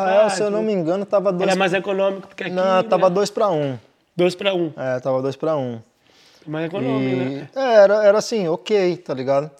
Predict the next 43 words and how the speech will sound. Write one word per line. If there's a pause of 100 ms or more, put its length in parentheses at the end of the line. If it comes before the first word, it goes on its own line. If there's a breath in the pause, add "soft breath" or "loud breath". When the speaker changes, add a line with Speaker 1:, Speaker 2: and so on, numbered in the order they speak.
(320 loud breath)
Speaker 1:
Mas
aí
a
gente
foi
numa
ideia
de,
tipo, (680)
"Ah,
tá,
a
gente
tem
dinheiro,
tamo
levando
uma
grana",
e
pá,
mano,
a
gente
pegou
um
carro
lá
pra
ficar
nessa
trip. (540 soft breath)
Tipo
assim,
mano,
eu
gastei,
tipo,
mil
dólares
só
de
gasolina,